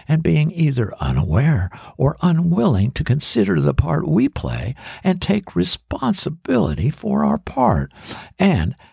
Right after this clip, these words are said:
as a result, as the years go by, you are finding some situations repeating themselves again and again with the same disappointing results. Only change being different names,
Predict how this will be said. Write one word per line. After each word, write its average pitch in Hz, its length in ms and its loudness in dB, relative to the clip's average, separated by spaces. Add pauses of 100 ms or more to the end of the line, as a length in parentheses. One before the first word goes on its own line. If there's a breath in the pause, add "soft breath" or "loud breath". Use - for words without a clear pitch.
(120 soft breath)
as 110 160 2
a 110 60 -2
result, 127 680 0
as - 260 -4
the 62 120 -8
years 165 420 0
go - 180 0
by, 120 560 0 (320 loud breath)
you 101 140 -2
are 78 180 -6
finding 190 460 2
some - 320 -4
situations - 880 0
repeating 180 640 2
themselves 135 680 -2
again 190 840 0 (100)
and 196 220 -2
again 202 640 0 (320 loud breath)
with - 180 0
the 143 140 0
same 90 580 0 (180)
disappointing 98 840 0
results. 143 760 0 (340 loud breath)
Only 120 400 2
change 220 500 -4
being - 400 -4 (340)
different 71 440 -6
names, 170 500 2